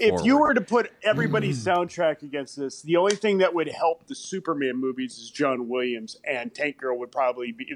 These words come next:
Speaker 1: it's like
Speaker 2: It'd be in the final
Speaker 1: Tank Girl
Speaker 2: four
Speaker 1: versus
Speaker 2: for fucking sure, man.
Speaker 1: Oh,
Speaker 2: Bjork is a
Speaker 1: absolutely.
Speaker 2: fucking, oh my God. That album was
Speaker 1: Yeah,
Speaker 2: just
Speaker 1: I,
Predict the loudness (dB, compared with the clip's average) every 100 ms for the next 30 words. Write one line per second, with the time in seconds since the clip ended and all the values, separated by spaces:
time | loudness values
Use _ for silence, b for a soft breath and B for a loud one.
0 | -8 -6 -4 -2 0 2 4 4 4 4
1 | 6 6 4 6 8 8 6 2 -2 2
2 | 0 2 0 0 0 4 4 4 0 0
3 | -2 B B B 0 2 4 6 6 4
4 | 6 4 2 -12 -10 0 0 2 0 -2
5 | -8 2 6 6 6 2 0 2 2 2
6 | 2 2 4 6 6 4 0 0 0 0
7 | 0